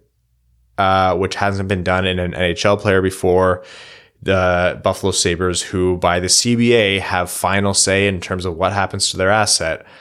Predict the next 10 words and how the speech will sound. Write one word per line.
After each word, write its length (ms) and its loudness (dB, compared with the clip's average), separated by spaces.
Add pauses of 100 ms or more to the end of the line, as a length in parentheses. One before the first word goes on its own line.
(240)
say, 320 2
"No, 220 0
we 160 2
want 460 -2
disc 280 -2
fusion, 580 -6 (720)
uh, 200 2
or 140 2
spinal 380 0
fusion." 500 -8